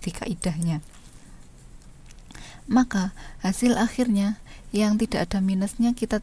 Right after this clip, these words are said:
biarkan di atas. Tiga pangkat dua, Y pangkat dua. Yang ada minusnya kita pindah ke bawah biar minusnya hilang. Seperti ini. Dan akhirnya ketemu tiga pangkat dua, sembilan, empat, dua pangkat dua, empat. Dan ini hasil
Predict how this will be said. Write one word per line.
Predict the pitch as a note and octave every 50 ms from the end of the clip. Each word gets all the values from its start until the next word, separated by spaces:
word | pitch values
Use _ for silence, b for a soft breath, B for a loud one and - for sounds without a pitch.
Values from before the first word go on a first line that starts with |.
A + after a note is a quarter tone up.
| - - -
biarkan | - G3 F3 E3+ F3 - G3 G3
di | - - -
atas. | F3 E3+ - E3+ - - - - - B B B B B B B B B - - - - - - - - - - - -
Tiga | - G3+ G3 - G3+
pangkat | G3 - G3 F3+ F#3 F3 - -
dua, | F3+ F3 F3+ G3 A#3+ B3
Y | A#3+ F#3+ F3 E3+
pangkat | - D#3+ D#3+ E3 D#3+ E3+
dua. | - - -
Yang | F3+ F3+ F3 F#3+ G3+
ada | G3 F3
minusnya | F3 F3+ F#3 F3+ F#3 - - A#3 A3+
kita | A#3 - - - G3 - - - - - - - - - - - - - - - -
pindah | - A3+ F#3+ F#3 -
ke | - F#3+ -
bawah | - F3 E3+ D#3+ D3
biar | - - E3+ E3 D#3+ F3+
minusnya | E3 E3+ E3 E3+ E3+ - -
hilang. | G#3+ E3+ E3+ D#3+ D3+ D#3+ E3+ - - - B B B B B B B B B
Seperti | - - F3 E3+ - - - - D#3
ini. | D#3 D#3 D#3+ E3+ - - B B B B B -
Dan | - B3 B3+
akhirnya | A#3+ - - A#3+ B3 B3+ B3+ A#3+
ketemu | - G#3 - - G#3+ G3+ G3 F#3+ F#3+ - G3
tiga | - - - E3+ -
pangkat | - E3+ E3 E3+ E3+ -
dua, | - F3+
sembilan, | F3 - F3+ E3 D#3+ D#3+ D#3 E3 D#3+ E3 E3+ F#3 G3 G#3 G#3+ -
empat, | B3+ - - - C4 - A#3+ B3 - -
dua | - F#3+ F3+
pangkat | F3 F#3 E3+ E3+ E3+ F3 - -
dua, | - E3+ F3
empat. | G#3 - - G#3+ G#3 A3 A3+ - - B B B B B - -
Dan | G#3 - -
ini | F3+ F3 G3 G3
hasil | - - - - A#3 B3 B3+